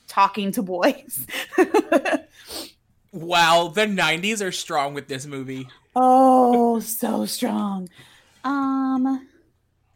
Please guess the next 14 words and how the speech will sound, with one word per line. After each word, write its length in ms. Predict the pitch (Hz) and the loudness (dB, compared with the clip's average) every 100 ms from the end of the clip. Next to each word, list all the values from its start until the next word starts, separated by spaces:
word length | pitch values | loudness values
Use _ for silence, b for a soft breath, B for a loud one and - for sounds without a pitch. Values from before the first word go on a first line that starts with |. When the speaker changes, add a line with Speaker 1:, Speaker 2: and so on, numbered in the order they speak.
| _ _ _ _ _ _ _ _ _ _ _ _ | _ _ _ _ _ _ _ _ _ _ _ _
Speaker 1:
Kevin 300 | 311 311 403 | -2 -2 -2
Arnold 320 | 294 294 294 | -2 -2 -2
comes 240 | 302 269 | -2 -2
out, 460 | 254 240 226 226 - _ _ _ _ _ _ _ _ _ _ | 0 -2 -2 -4 -12 _ _ _ _ _ _ _ _ _ _
um, 440 | 254 247 226 - - | -6 -4 -6 -8 -14
to 120 | 262 | -6
wrestle, 320 | 233 220 277 | -4 -4 -2
and 100 | 262 | -2
everyone 340 | 226 247 240 226 | -2 -2 -4 -2
chants, 360 | 269 226 - b b b b - | -2 -4 -8 b b b b -6
"Kevin 800 | 415 392 359 359 349 415 302 - _ | 2 4 4 2 0 -2 -2 -8 _
Arnold, 580 | 381 349 339 339 415 - _ - | 0 2 0 0 -2 -4 _ -2
Kevin 640 | 415 370 359 359 370 359 - _ | 2 4 2 0 0 -4 -6 _
Arnold." 540 | 381 370 349 349 381 | 0 2 2 2 0